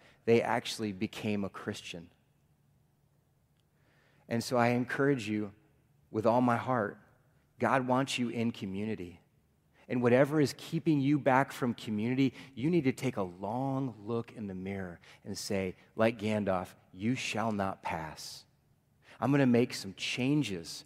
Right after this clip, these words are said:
in my life to get myself back in community." I believe personally that the Bible study should be overflowing. I believe if you're a Christian, you should be in Bible study.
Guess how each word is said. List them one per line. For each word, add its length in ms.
in 200
my 200
life 480
to 100
get 360
myself 520
back 320
in 120
community." 680
I 160
believe 380
personally 460
that 180
the 60
Bible 360
study 260
should 240
be 140
overflowing. 680
I 100
believe 300
if 160
you're 140
a 40
Christian, 420
you 140
should 240
be 140
in 80
Bible 320
study. 360